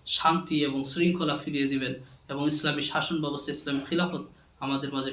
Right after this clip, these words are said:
ফিরিয়ে দিবেন, সেই জন্য আমাদেরকে চিন্তা করতে হবে। আল্লাহ সুবহানাহু ওয়া তাআলা আমাদের সকলকে ইসলামী খিলাফত বুঝে খিলাফত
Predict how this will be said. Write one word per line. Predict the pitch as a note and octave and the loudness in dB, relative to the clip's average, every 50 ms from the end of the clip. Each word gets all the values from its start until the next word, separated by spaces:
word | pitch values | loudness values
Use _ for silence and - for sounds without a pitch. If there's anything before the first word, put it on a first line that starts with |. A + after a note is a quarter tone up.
| - | -4
ফিরিয়ে | - D3 C#3 C3+ C3 | -2 0 0 0 0
দিবেন, | C3+ B2+ A#2+ - - | 0 -2 -2 -4 -2
সেই | - D3+ D3 D3 | -2 -2 -4 -2
জন্য | D3+ C#3 C3+ C3 C3 | -2 -2 0 0 0
আমাদেরকে | B2+ B2 B2 C3 - - - C3+ - - | -2 -4 -6 -6 -8 -10 -10 -10 -8 -8
চিন্তা | C3+ C3 - B2+ - | -8 -8 -8 -10 -10
করতে | - - - - B2+ | -12 -14 -16 -18 -20
হবে। | - - - - - - - - - - _ _ _ - - - - - - - - - - - - - - - - | -20 -20 -20 -20 -20 -20 -20 -20 -20 -20 _ _ _ -20 -20 -20 -20 -20 -20 -20 -20 -20 -20 -20 -20 -20 -14 -6 -2
আল্লাহ | D3 D3+ D#3 D3+ D3+ - | 0 2 2 2 2 0
সুবহানাহু | - D3 C#3+ C#3+ C#3 | 0 -2 -2 -2 -2
ওয়া | - D3 | 0 0
তাআলা | C#3+ C#3 C3 B2 B2+ - - - - - - C#3+ C#3 | 0 2 0 0 -2 -6 -12 -18 -20 -14 -8 -4 -2
আমাদের | C3+ C3+ C3+ C3+ C3+ - - | -2 0 0 0 -2 -2 0
সকলকে | D#3+ - F#3+ F#3+ - - C#3 - - - - - - - - - - _ _ _ _ - - - - - - - | 2 4 6 6 6 4 2 -2 -4 -8 -14 -18 -20 -20 -20 -20 -20 _ _ _ _ -20 -20 -20 -20 -20 -18 -10
ইসলামী | - D#3+ - - D#3 D3 D3 D3 - | -6 -4 0 2 2 2 2 0 0
খিলাফত | D3 D3 D3+ D3 D#3 D#3 C#3 C3+ C3+ | 0 0 0 0 0 -2 -2 -2 0
বুঝে | D3 D3+ D3+ - F#3 F#3 F3+ - - - - - - - - - - - - - - - - - - - - - - - - - - - - - - | 0 2 2 4 2 2 0 -2 -6 -14 -18 -20 -20 -20 -20 -20 -20 -20 -20 -20 -20 -20 -20 -20 -20 -20 -20 -20 -20 -20 -20 -20 -20 -20 -20 -20 -10
খিলাফত | - - D#3+ D3+ - D#3+ D3+ | -4 -2 -2 0 0 -2 -4